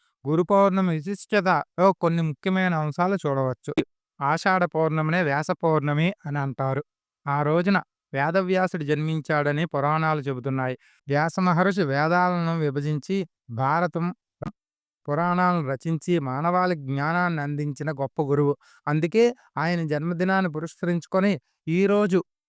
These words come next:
వ్యాస పౌర్ణమి అని కూడా పిలుస్తారు. గురువులకు ప్రాముఖ్యత. హిందూ ధర్మంలో తల్లిదండ్రుల తర్వాత గురువులకు అత్యంత స్థా-, అత్యంత ఉన్నతమైన స్థానం ఉంది. గురు అనే పదానికి అర్థం గు అంటే చీకటి లేక అజ్ఞానం,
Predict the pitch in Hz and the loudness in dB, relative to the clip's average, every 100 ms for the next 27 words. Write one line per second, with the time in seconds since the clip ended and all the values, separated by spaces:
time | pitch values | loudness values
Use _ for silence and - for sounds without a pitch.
0 | _ _ _ - 156 175 190 180 190 175 | _ _ _ -6 -2 -2 -2 2 2 2
1 | 175 165 143 160 190 147 139 - 143 139 | 0 -2 -2 -2 -2 -4 -6 -4 -4 -4
2 | - 143 165 202 202 196 180 156 160 165 | -6 0 2 4 2 -2 -2 -2 -2 -4
3 | - 151 147 143 - _ _ _ - 160 | -4 -4 -2 -4 -6 _ _ _ -2 0
4 | 185 202 185 180 185 190 202 151 147 175 | 2 2 0 0 0 0 -2 -2 -4 -2
5 | 190 185 180 156 160 175 185 175 139 156 | -2 0 -2 -2 -2 0 0 0 -2 0
6 | 190 196 165 139 - 202 202 190 185 - | 0 0 -2 -4 0 2 2 2 -2 -4
7 | 143 147 165 147 - 190 190 170 190 - | -2 0 -2 -6 -4 0 0 0 -2 -4
8 | _ - 151 180 185 175 170 160 - 143 | _ -6 -2 0 2 0 0 -2 -2 -2
9 | 165 151 135 143 _ _ _ 196 190 190 | 0 -2 -2 -4 _ _ _ 2 4 2
10 | 160 156 175 185 202 262 - 135 143 214 | 0 -2 0 -2 -4 -6 -8 -12 -4 -4
11 | 247 143 156 190 185 180 214 - 170 165 | -4 -2 2 2 2 0 -4 -4 -2 -2
12 | 160 156 160 156 170 185 151 131 170 180 | -2 -4 -4 -2 0 -2 -2 -2 2 2
13 | 202 | 2